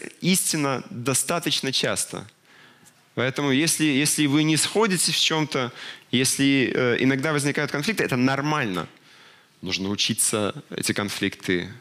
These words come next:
разрешать так, чтобы, э, они не перерастали в,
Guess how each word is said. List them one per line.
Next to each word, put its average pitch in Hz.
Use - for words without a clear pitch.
разрешать 98
так, 95
чтобы, 92
э, 87
они 98
не 98
перерастали 98
в, 90